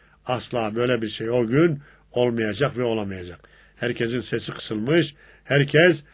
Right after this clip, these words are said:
o gün Allah'ın emrine, İsrafil'in emrine uymuş durumda. Nereye gidilecekse mahşer yerine doğru herkes sürü sürü gidiyor, bölük bölük gidiyor o tarafa doğru.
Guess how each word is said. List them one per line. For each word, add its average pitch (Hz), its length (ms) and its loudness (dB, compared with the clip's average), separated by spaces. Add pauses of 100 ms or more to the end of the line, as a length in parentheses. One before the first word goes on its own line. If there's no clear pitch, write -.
(200)
o 131 180 0
gün 139 160 -2
Allah'ın 120 460 -2
emrine, 117 640 2 (480)
İsrafil'in 117 640 -4
emrine 110 340 -4
uymuş 110 500 -6
durumda. 95 300 -12 (580)
Nereye 127 340 4
gidilecekse 117 800 2 (320)
mahşer 120 380 -2
yerine 117 360 0
doğru 110 200 0
herkes 143 540 2 (260)
sürü 120 380 -4
sürü 117 260 -2
gidiyor, 107 480 -2 (360)
bölük 135 360 2
bölük 120 260 -2
gidiyor 117 340 -2
o 104 120 -6
tarafa 101 360 -6
doğru. 92 300 -10